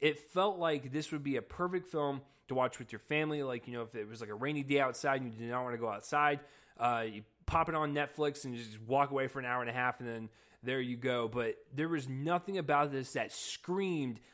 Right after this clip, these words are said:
"I needed to be in a theater to watch this." Um, so once again, just kind of that straight to D V D quality and just, you know, kind of boring. You know, it's not really something that keeps the attention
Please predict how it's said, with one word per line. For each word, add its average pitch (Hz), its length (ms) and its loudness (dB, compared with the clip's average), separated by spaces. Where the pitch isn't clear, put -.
"I 156 140 4
needed 156 440 0
to 147 100 -2
be 139 180 -2
in 131 80 -6
a 120 60 -4
theater 123 360 -8
to - 180 -14
watch 120 360 0
this." 185 420 -2
Um, 127 440 0
so - 160 0
once 143 280 0
again, 139 220 -2
just 123 160 -6
kind 127 240 -2
of 113 200 -4
that 135 200 0
straight 156 300 -2
to 143 80 -4
D 143 180 -4
V 139 120 -6
D 139 120 -2
quality 135 720 2
and 113 100 -6
just, 117 300 -8
you 123 100 -4
know, 110 340 0
kind 165 200 -2
of 143 100 0
boring. 135 480 -2
You 113 80 -8
know, 127 160 -2
it's - 160 -6
not 139 140 -2
really 135 360 0
something 147 340 -2
that 127 120 -4
keeps 135 280 -8
the 139 180 -2
attention 147 680 -4